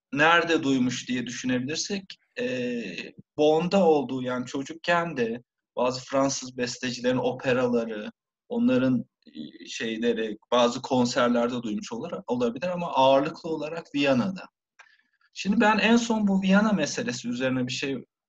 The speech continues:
söyleyip bırakayım sözü arkadaşlara. Şimdi aslında Beethoven tabii çağının bir, bir yandan çok ciddi ilerici bir bestecisi. Ya gerçekten böyle.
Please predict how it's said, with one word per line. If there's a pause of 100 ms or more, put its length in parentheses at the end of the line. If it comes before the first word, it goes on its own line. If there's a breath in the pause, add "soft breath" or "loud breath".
(200)
söyleyip
bırakayım
sözü
arkadaşlara.
Şimdi
aslında
Beethoven (720)
tabii
çağının (240)
bir,
bir
yandan
çok (120)
ciddi
ilerici
bir
bestecisi. (120)
Ya
gerçekten
böyle.